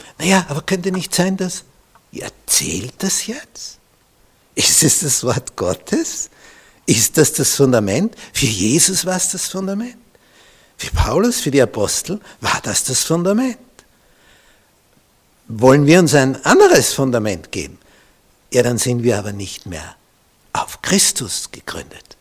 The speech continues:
sondern eben auf diesen Theologen oder jenen Theologen. Ich muss ja wissen, was ist meine Basis. Und dann kommt oft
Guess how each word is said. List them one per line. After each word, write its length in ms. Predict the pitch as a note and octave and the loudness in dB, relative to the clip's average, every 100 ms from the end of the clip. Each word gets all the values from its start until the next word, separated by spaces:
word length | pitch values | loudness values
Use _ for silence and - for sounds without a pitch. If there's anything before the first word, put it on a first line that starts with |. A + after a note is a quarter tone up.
| _ _ _ - | _ _ _ -10
sondern 360 | - A2+ A2 | -4 -2 -2
eben 260 | G#2+ G2+ G2+ | -2 -4 -4
auf 400 | E2+ D#2+ - - - | -8 -10 -18 -20 -12
diesen 260 | C3 G3 | -6 -6
Theologen 540 | - C#3+ A2+ A2+ G#2 F#2 | 0 0 2 0 -2 -8
oder 240 | E2+ D2+ | -12 -12
jenen 360 | D#2+ D3 G#3+ D#3 | -6 -2 -2 -2
Theologen. 420 | A#2+ E2+ D#2 - - _ _ _ _ _ _ _ - - _ | -6 -8 -8 -10 -12 _ _ _ _ _ _ _ -20 -20 _
Ich 220 | - - A#2+ | 0 0 2
muss 240 | D#3 - | 2 4
ja 200 | C3 G#2 | 2 4
wissen, 400 | F#3 - - C#3 | 4 4 0 2
was 260 | C#3+ E3 C3+ | 2 2 0
ist 140 | A#2+ | 0
meine 280 | A2+ A2 G2 | 0 0 -2
Basis. 1040 | - A2 C4 F4 - - D#3+ - - - _ _ _ _ _ _ _ _ _ _ _ _ _ _ _ _ _ _ - _ - - - - - | 0 4 4 2 0 -4 -8 -16 -18 -18 _ _ _ _ _ _ _ _ _ _ _ _ _ _ _ _ _ _ -20 _ -20 -12 -12 -12 -2
Und 680 | A#2 G#2+ G2 - - - - | -2 -2 -12 -8 -8 -8 -10
dann 260 | - F2+ G2+ | -14 -12 -6
kommt 440 | - B2+ C3 - | -6 -6 -12 -14
oft 640 | G#2+ G2 - - _ - | -12 -12 -16 -18 _ -20